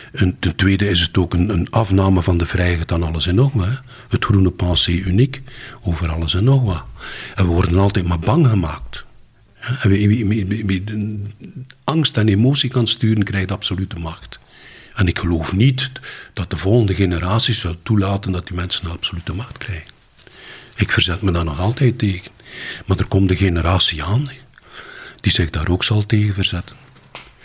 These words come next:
Want je kunt niet blijven iedereen in een keurslijf. Wat de, wat de groene, de groen is geen ideologie.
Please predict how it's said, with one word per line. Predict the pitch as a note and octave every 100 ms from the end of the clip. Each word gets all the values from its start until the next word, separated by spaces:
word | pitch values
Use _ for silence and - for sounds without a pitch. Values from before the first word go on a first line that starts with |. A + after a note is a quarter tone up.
| - - _ -
Want | E2
je | -
kunt | G#2+ G2+ -
niet | G#2 A2
blijven | F2 F2 G2 F#2+ G2+
iedereen | A#2 G2 F#2+ F#2+
in | E2+
een | E2
keurslijf. | - G2 G2 - D#2+ D#2 - -
Wat | A#2+ B2
de, | G2+
wat | A#2
de | A2+
groene, | A#2 D3 C#3+
de | G#2
groen | A2 D#3+
is | C3+ -
geen | A2+
ideologie. | G#2 F#2+ E2+ E2 F2 C3